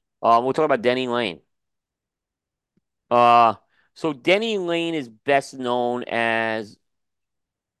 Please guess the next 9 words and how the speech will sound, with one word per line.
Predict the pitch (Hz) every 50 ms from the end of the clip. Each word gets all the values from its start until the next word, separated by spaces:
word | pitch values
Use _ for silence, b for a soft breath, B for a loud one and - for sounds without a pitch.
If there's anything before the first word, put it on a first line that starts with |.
| _ _ _ _ -
the | 120 123 107 - _
key | - - - 160 160 156 156 151 143
member | 127 127 127 127 131 127 120
of | 110 101 -
Paul, | - - 120 120 117 -
Paul | - - 131 120 113 110
McCartney | - 110 104 - - 98 92
and | 92 95
Wings. | 87 73 - _ - -